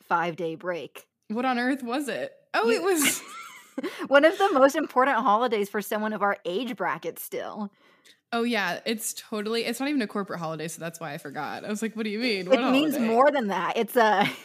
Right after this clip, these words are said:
Speaker 1: it's a holiday of this body, spirit, and soul.
Speaker 2: It's a drinking holiday is what it
Speaker 1: Yeah,
Speaker 2: is.
Speaker 1: it, it's a drinking holiday is what it is. And I feel like this was the first time I had, like, some modicum of fun.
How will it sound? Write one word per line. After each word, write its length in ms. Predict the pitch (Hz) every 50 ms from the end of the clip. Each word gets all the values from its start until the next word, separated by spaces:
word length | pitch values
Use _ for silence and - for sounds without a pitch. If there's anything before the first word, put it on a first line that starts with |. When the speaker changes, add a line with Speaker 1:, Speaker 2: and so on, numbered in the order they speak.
| - -
Speaker 1:
it's 220 | - 247 233 -
a 100 | 247 214
holiday 420 | 185 190 214 214 247 240 247 240 233
of 60 | 202
this 160 | 190 180 - 180
body, 340 | - 190 185 202 202 214
spirit, 560 | 208 - - - - - - 202 202 214 214 196
and 160 | 202 202 190
soul. 560 | - - 220 226 254 254 - - 170 214 _ _ _ _ - - 277 - 226
Speaker 2:
It's 160 | 226 220 262
a 60 | 233
drinking 360 | 208 240 254 262 262 247 208
holiday 400 | 196 170 160 165 160 156 147 143
is 100 | 160 165 -
what 80 | 156
it 80 | 151 -
Speaker 1:
Yeah, 60 | 185 180 170
Speaker 2:
is. 140 | 175 - -
Speaker 1:
it, 180 | 180 196 180 196
it's 180 | - 185 -
a 40 | 196
drinking 280 | 170 208 190 165 190 175
holiday 320 | 196 151 143 147 160 151
is 100 | 156 147 156
what 120 | 160 151
it 80 | 156 156
is. 160 | 160 170 - - 226 -
And 300 | 269 277 269 277 269 -
I 160 | - 262 254
feel 200 | - - 262 269
like 160 | 311 539 523
this 320 | - 254 196 190 196 196
was 160 | 226 233 233 -
the 100 | 233 214
first 380 | - - 170 180 208 - -
time 440 | - 214 165 156 156 151 165 180 196 - -
I 420 | 175 185 180 180 175 175 175 185 _ _ -
had, 380 | 208 214 202 175 165 170 185
like, 220 | 190 196 196 196 196 196
some 560 | - - - 196 165 165 170 180 185 180 - _ -
modicum 640 | 180 185 180 131 113 147 160 175 170 196 185 175 185
of 120 | 190 180 -
fun. 580 | - - - 127 98 110 117 147 196 240 277